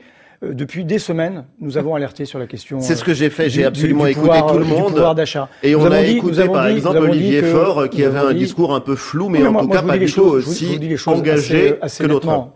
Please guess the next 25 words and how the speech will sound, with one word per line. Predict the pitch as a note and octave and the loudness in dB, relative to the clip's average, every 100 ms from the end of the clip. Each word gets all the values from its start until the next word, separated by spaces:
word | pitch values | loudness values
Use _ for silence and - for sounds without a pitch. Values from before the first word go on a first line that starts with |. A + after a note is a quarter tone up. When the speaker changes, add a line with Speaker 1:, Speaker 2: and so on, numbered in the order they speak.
| _ | _
Speaker 1:
D'abord, | C3+ E3+ F3 - | -2 0 0 -4
commencer | - D3 D3+ D#3+ | -8 -6 -6 -6
par | C#3+ | -4
dire | C#3+ D#3+ | -4 -4
que, | - C#3+ C#3 B2+ _ _ _ _ _ | -4 -4 -4 -6 _ _ _ _ _
euh, | - - F#3 F3+ | -12 -10 -10 -8
les | C#3 | -8
violences, | C3+ D3+ D#3+ D3+ C#3+ | -4 -2 -2 -4 -8
euh, | C#3 | -8
qui | B2 B2 | -10 -14
se | |
sont | B2+ | -10
manifestées, | C3+ C3+ B2+ B2+ - D3 C#3 | -8 -8 -8 -14 -10 -6 -4
euh, | C3+ - | -6 -8
hier, | C3+ D3 D#3 C#3 | 0 2 2 2
euh, | B2+ | -4
sur | - C3+ | -6 -8
les | C3 | -6
Champs-Élysées, | D3 B2+ C3 C3+ C3 C#3 | -8 -8 -8 -6 -4 -4
euh, | C3 | -6
comme | C3+ C3 | -10 -12
un | |
certain | B2+ C3+ C#3 | -12 -10 -6
nombre | C#3+ | -6
d'épisodes, | C3+ C#3 C#3+ C3+ C#3 B2 | -6 -8 -8 -8 -8 -12